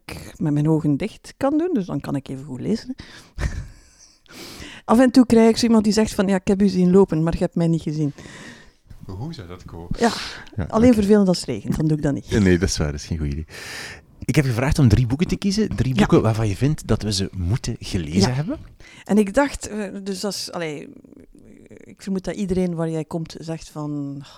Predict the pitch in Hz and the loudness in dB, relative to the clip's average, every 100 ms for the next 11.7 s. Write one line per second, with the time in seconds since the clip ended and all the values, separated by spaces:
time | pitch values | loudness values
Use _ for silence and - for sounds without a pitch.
0 | - - - - 170 160 165 185 - 160 | -20 -20 -16 -8 -6 -6 -6 -6 -6 -12
1 | - 151 147 156 _ - - - - - | -12 -12 -12 -14 _ -20 -20 -20 -20 -20
2 | - - - 185 185 185 98 185 95 113 | -20 -14 -4 0 2 6 6 6 4 2
3 | 87 - - - 98 110 - - - - | 0 -2 -6 -4 -4 -6 -8 -18 -18 -8
4 | 208 185 - - 180 - - - 180 180 | 0 0 -2 -8 -8 -6 -12 -12 -10 -6
5 | 175 175 170 185 - 190 196 202 196 233 | -4 -4 -4 -8 -8 -6 -6 -6 -6 -4
6 | 226 - 247 240 262 285 247 220 190 254 | -6 -2 -2 2 2 2 4 4 4 2
7 | 202 165 180 185 214 208 196 185 170 165 | 2 0 0 0 0 0 2 2 0 -6
8 | - 170 156 - 190 185 165 - 190 262 | -4 -2 -2 0 -2 -2 -6 -8 -4 0
9 | 247 214 202 190 185 185 185 160 165 196 | 0 0 -4 -6 -4 -4 -4 -4 -4 -4
10 | 208 254 - - - - - 196 196 - | -6 -10 -12 -20 -20 -20 -4 -2 -2 -4
11 | 180 180 170 - 247 - - | 0 0 0 -4 -6 -6 -12